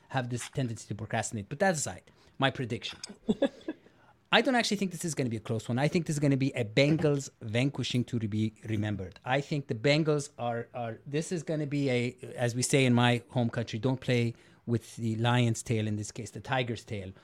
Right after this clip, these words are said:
Or i-, in, in, in here in America, in the States, we say, you know, "Don't play with, with, uh, fire unless you wanna get burnt," so on and so forth. So, yeah, I think this is gonna be a big win for the Bengals. I say it's gonna be, uh,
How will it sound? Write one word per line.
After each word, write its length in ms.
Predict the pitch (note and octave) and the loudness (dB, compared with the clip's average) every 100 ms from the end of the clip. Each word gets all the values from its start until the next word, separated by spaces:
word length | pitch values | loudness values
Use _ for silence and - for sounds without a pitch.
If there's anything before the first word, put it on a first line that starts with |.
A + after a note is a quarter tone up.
| - - | -8 4
Or 300 | F3 D3+ D3 | 8 8 4
i-, 140 | D#3+ - | -4 -6
in, 280 | D#3+ C3 C3 | -4 -4 -2
in, 240 | C3+ B2 - | -4 -4 -6
in 280 | - A#2+ A2 - | -8 -6 -6 -6
here 200 | C3+ A#2+ | -4 -2
in 80 | |
America, 360 | A2+ A2+ A2 A#2 | -2 -4 -4 -6
in 100 | A2 | -8
the 40 | |
States, 220 | G2+ A2+ - | -4 -6 -6
we 60 | |
say, 120 | - - - | -12 -12 -6
you 100 | A#2+ | -2
know, 80 | G2 - _ - | -2 -4 _ 2
"Don't 180 | C#3 | 2
play 160 | - C3 | 2 -2
with, 260 | A2+ G2 - | -2 -8 -10
with, 240 | A#2+ - - - | -10 -10 -14 -14
uh, 120 | A2+ - | -14 -14
fire 360 | - B2 A#2 A2 | -2 0 2 0
unless 220 | G#2+ - | -4 -6
you 40 | |
wanna 80 | G#2+ | -8
get 220 | G#2 G2 | -8 -6
burnt," 240 | B2 G#2+ - | -4 -4 -8
so 160 | A2 | -8
on 100 | G#2 | -6
and 100 | G2+ | -8
so 140 | - G2 | -10 -8
forth. 300 | - B2+ - _ - - _ | -4 -4 -4 _ -20 -20 _
So, 320 | - F#3+ E3+ - | -2 4 4 4
yeah, 160 | D#3 - | -2 2
I 180 | D#3+ | 2
think 180 | G3+ A#3 | 2 -2
this 60 | G3+ | -2
is 40 | |
gonna 160 | F#3 F3 | -2 0
be 120 | D3 | 2
a 40 | |
big 240 | A2+ D#3+ G3 | 4 6 6
win 180 | D#3+ D#3 | 4 4
for 120 | C#3+ | 2
the 100 | A#2+ | 0
Bengals. 560 | A2+ G#2+ G2 G2 - - - - _ _ _ D3 | 0 0 -2 -6 -10 -20 -20 -20 _ _ _ -2
I 260 | C#3+ F3 | 2 2
say 360 | F#3+ - D#3+ D#3 | 0 -2 0 -2
it's 180 | D3 C#3 | -4 -8
gonna 280 | - D3+ D3+ | -4 -2 -2
be, 320 | C#3 C#3 C3+ | -2 -4 -4
uh, 180 | B2+ A#2 | -6 -8